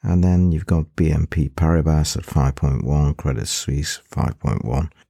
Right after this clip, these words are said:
Moody's five, and there are others. So, a return to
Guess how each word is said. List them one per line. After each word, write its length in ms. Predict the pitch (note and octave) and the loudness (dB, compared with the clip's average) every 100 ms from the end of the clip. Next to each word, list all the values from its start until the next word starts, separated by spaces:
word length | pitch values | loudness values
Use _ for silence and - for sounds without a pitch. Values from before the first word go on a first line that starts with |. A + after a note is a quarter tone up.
| - | 0
Moody's 420 | F2+ E2 D2 D2 | 2 4 0 -2
five, 540 | - D#2 D#2 D2+ D2+ _ _ - | 0 2 4 4 0 _ _ -4
and 420 | F#2+ E2+ E2 D#2 _ _ - | -2 0 -2 -6 _ _ 0
there 120 | E2 | 2
are 100 | E2 | 2
others. 380 | D2 C2 B1+ - _ _ _ | 2 -2 -8 -12 _ _ _
So, 460 | - F2+ E2+ D#2 - _ _ - _ _ | 0 2 2 0 -8 _ _ -20 _ _
a 60 | - | -2
return 720 | F2+ F2 - F2 E2+ D#2+ D#2 _ _ _ | 0 0 2 4 4 2 -2 _ _ _
to 300 | - - - | -6 -4 -4